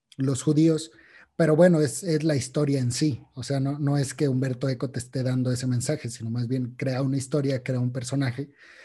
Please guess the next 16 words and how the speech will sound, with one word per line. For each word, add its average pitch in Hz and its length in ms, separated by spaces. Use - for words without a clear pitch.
Y, 165 280
y 165 60
bueno, 156 460
me 151 200
acordé 151 340
de 175 80
eso 175 220
por, 113 280
por 123 240
el 120 120
de 123 120
Mi 120 100
lucha 131 300
de, 117 220
de 120 200
Hitler. 123 380